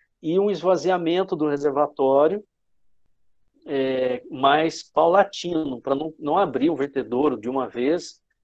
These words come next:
e jogar aquele vo-, aquele paredão de água, assim como uma tromba d'água no, pra, pra jusante, que aí sim causa estragos, né?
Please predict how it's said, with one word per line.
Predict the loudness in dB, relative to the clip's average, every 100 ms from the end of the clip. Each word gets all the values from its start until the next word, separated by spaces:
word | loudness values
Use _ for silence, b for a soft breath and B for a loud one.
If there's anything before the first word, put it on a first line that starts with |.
| -8
e | -2
jogar | 2 4 4
aquele | 4 -4
vo-, | -2 -4
aquele | -4 -6
paredão | 0 2 2 4 2
de | 2 2
água, | 4 4 2
assim | -2 -8
como | -12 -10
uma | -4 -6
tromba | -2 0 2
d'água | 2 4 2 2 -2 -6 b b b b _
no, | -4 -2 0 -2 -6 -12 -14
pra, | -2 -2
pra | 4 4
jusante, | 4 2 0 -2 -2 -8 -2
que |
aí | -2 -2
sim | -8 -12 -6
causa | 0 0 0 -6
estragos, | -6 -6 -4 -4 -10 -10
né? | -10